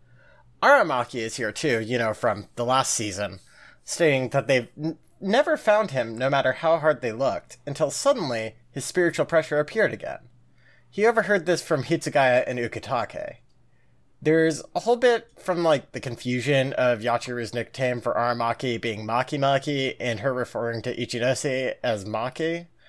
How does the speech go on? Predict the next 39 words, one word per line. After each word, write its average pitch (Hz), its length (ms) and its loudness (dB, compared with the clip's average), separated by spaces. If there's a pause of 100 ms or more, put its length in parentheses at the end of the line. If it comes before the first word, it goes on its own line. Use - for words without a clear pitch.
(400)
which - 460 0
Aramaki 185 520 4
gets 117 200 -2
annoyed 95 320 -4
with. - 280 -6 (760)
Kenpachi 190 640 0
asks 135 240 4
what 131 140 2
Maki 135 400 2
Ichinose 123 800 0
could - 140 -6
be 110 140 -2
up 107 160 -2
to, 101 420 -8 (500)
and 131 400 6 (140)
Yachiru 175 440 0
states 131 300 -2
that 107 140 -6
she - 120 -2
has 101 160 0
no 104 140 -4
idea. 92 480 -6 (560)
He 151 180 -2
then 196 540 2
orders 202 280 2
the 196 100 -6
squad 156 280 2
to 143 60 -2
leave 135 200 -2
him 110 140 -2
be, 113 380 -2
and 120 100 -2
we 117 60 -2
flash 170 340 2
back 139 220 2
to 135 80 -4
Maki 120 480 0
challenging 156 580 2
Kenpachi 117 760 -2